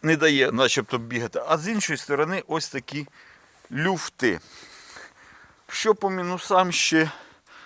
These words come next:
Ну так, нічого, так все працює, стойки працюють,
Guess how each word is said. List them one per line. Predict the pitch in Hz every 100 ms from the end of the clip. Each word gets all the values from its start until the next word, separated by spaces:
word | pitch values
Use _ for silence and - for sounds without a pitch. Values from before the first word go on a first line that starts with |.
| - - -
Ну | 233 269
так, | - 220 -
нічого, | 180 180 - 139 120
так | 185 175
все | - 185 170
працює, | 170 170 - 196 175 160 - - - - - - - - -
стойки | - - 180 160 147
працюють, | 151 156 - 196 160 120 -